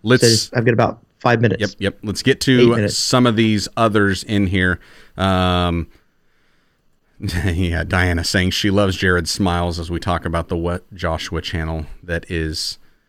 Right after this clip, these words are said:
Speaker 2: I'm trying
Speaker 1: deceased.
Speaker 2: not to. I don't have a poker face.
Speaker 1: It is, it is
Speaker 2: <laughs>
Speaker 1: deceased. And I think there was a comment up here as well, um,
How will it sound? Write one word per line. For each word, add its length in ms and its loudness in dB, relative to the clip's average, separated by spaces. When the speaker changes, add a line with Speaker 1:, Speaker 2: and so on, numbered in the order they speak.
Speaker 2:
I'm 340 4
trying 540 4
Speaker 1:
deceased. 220 -4
Speaker 2:
not 280 0
to. 380 -2
I 120 2
don't 240 4
have 120 0
a 60 -2
poker 340 2
face. 500 -2
Speaker 1:
It 180 -4
is, 560 -2
it 180 2
is 240 0
Speaker 2:
<laughs> 60 -2
Speaker 1:
deceased. 520 -4
And 120 4
I 80 4
think 220 0
there 120 6
was 260 2
a 100 0
comment 600 -2
up 200 -6
here 340 -2
as 220 -8
well, 500 -4
um, 600 -2